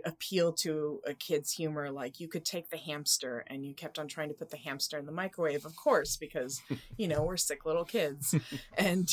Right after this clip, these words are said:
Speaker 1: you can't. There's no way. Then they, they, each person has a different thing to say, and of course you find it hilarious. At one point you find, like, a rotting turkey, and you try to make your characters eat the rotting turkey, and of course they won't.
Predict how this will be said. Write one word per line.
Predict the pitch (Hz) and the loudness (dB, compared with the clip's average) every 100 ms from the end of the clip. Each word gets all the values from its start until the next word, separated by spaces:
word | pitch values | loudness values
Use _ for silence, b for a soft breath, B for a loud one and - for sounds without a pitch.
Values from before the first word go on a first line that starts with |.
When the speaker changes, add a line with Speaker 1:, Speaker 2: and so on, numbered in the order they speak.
| - | 0
Speaker 1:
you | 190 | -2
can't. | 196 427 - - - | 2 6 6 4 2
There's | 220 202 | 4 6
no | 220 214 | 6 6
way. | 220 220 156 151 | 10 10 10 6
Then | 170 170 175 - | 2 -2 -4 0
they, | 175 180 | 2 2
they, | 160 190 - | -2 -2 -2
each | 190 180 - | -4 -6 0
person | 175 170 170 | 2 4 4
has | 160 147 | 2 0
a | |
different | 156 156 147 | -2 -4 -4
thing | 156 | -4
to | 143 | -2
say, | - 160 139 117 | 0 0 0 -2
and | 127 | -8
of | - - | -12 -6
course | 151 139 | -4 -2
you | 143 | -4
find | 135 135 131 | -4 -4 -4
it | 113 | -6
hilarious. | 139 135 131 120 - - | -6 -4 -2 -2 -2 -6
At | - - | -8 -6
one | 151 | -4
point | 143 160 | -2 -4
you | 147 | -4
find, | - 147 143 | -6 -4 -4
like, | 143 131 - _ _ | -6 -8 -10 _ _
a | 170 | 2
rotting | 170 180 185 165 | 6 6 6 2
turkey, | - 180 165 151 | 2 2 0 -6
and | 147 | -4
you | |
try | 143 180 | -4 0
to | 165 | 2
make | 160 147 | 0 -2
your | - | -4
characters | - 151 147 160 147 | -4 -4 -4 -6 -8
eat | 143 | -8
the | 147 | -8
rotting | 143 139 135 | -8 -8 -8
turkey, | - 123 123 123 | -6 -8 -8 -18
and | 117 | -18
of | 120 | -16
course | - 135 | -10 -6
they | - 127 | -6 -8
won't. | 131 123 98 | -12 -14 -16